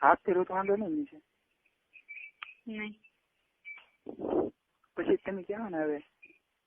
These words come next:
Speaker 2: હમ.
Speaker 1: આવે તો અંદર નાખી દે એમ કહેવાય કે?
Speaker 2: નહીં.
Speaker 1: કેમ?
Speaker 2: હું છે ને,
Speaker 1: હા.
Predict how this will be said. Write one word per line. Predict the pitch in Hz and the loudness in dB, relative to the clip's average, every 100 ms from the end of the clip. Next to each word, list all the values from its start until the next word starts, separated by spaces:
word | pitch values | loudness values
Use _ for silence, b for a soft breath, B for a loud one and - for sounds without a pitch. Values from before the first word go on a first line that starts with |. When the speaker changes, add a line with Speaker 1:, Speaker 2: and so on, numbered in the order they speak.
| _ | _
Speaker 2:
હમ. | 233 226 247 - - - - _ _ _ - | -10 -8 -10 -14 -18 -18 -20 _ _ _ -2
Speaker 1:
આવે | 156 175 | 2 2
તો | 165 160 | 4 4
અંદર | 165 160 | 4 4
નાખી | 156 170 - | 2 0 0
દે | 156 | 0
એમ | 156 | 0
કહેવાય | 147 196 208 | 0 -2 -4
કે? | 160 - _ - - _ _ _ _ _ _ - | -10 -20 _ -20 -20 _ _ _ _ _ _ -10
Speaker 2:
નહીં. | 226 226 226 240 262 _ _ _ - | -6 -4 -2 -4 -8 _ _ _ -10
Speaker 1:
કેમ? | 294 311 - _ - _ _ _ _ _ _ _ _ _ _ _ B B B B B - | -6 -6 -8 _ -20 _ _ _ _ _ _ _ _ _ _ _ B B B B B -4
Speaker 2:
હું | 233 277 | 2 2
છે | 294 311 | 6 4
ને, | 262 220 - - | 4 0 -6 -10
Speaker 1:
હા. | 156 | -8